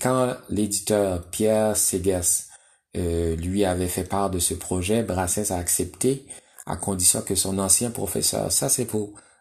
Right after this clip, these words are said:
pour souligner encore une fois le côté loyal de Brassens, son ancien professeur, il a dit que c'est lui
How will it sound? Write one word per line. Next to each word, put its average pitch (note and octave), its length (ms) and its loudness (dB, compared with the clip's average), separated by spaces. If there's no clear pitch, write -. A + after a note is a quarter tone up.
pour G2+ 180 0
souligner A#2 460 2
encore G2+ 340 -4
une F2 120 -2
fois G#2+ 340 0
le F#2 140 -2
côté F2+ 320 -4
loyal F#2 760 -4
de F2+ 120 0
Brassens, F#2 680 -4
son G2 360 0
ancien B2+ 640 4
professeur, A#2 920 4
il G2+ 160 -2
a F#2 80 2
dit A2+ 220 0
que G#2+ 120 0
c'est G2 220 2
lui G#2+ 420 0